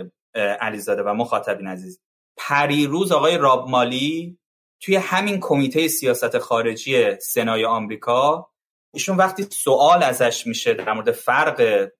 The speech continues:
اه، تحریم‌های زمان ترامپ و زمان بایدن، شهادت می‌ده، اینا دست می‌ذارن روی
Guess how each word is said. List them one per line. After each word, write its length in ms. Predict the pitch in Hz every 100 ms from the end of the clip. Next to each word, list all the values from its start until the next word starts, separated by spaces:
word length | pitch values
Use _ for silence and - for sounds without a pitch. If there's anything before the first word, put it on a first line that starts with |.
| -
اه، 100 | 104
تحریم‌های 640 | - 113 - 110 107 104
زمان 300 | - 104 104
ترامپ 340 | - 107 101 104
و 40 |
زمان 300 | 101 98 101 101
بایدن، 480 | 101 101 127 147 - _ _ _ _ _
شهادت 880 | - - 151 156 151 151 208 220 - -
می‌ده، 260 | 147 131
اینا 240 | 113 117 -
دست 420 | 143 143 175 180
می‌ذارن 360 | 156 160 156
روی 380 | 151 156 151 151